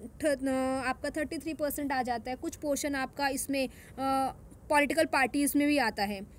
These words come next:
ठीक है, women's के लिए कुछ, अ, rights हैं, reserve है, कुछ seats हैं जो reserve है। ये reservation policy हमारी कहाँ से आई है?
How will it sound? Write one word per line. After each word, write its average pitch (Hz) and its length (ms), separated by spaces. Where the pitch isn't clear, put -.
ठीक 302 120
है, 311 60
women's 254 420
के 269 140
लिए 254 120
कुछ, 285 260
अ, 247 220
rights 233 420
हैं, 254 80
reserve 247 380
है, 247 60
कुछ 269 160
seats 285 380
हैं 247 120
जो 240 120
reserve 233 420
है। 226 120
ये 349 60
reservation 349 560
policy 302 420
हमारी 294 280
कहाँ 247 220
से 233 140
आई 196 120
है? 196 180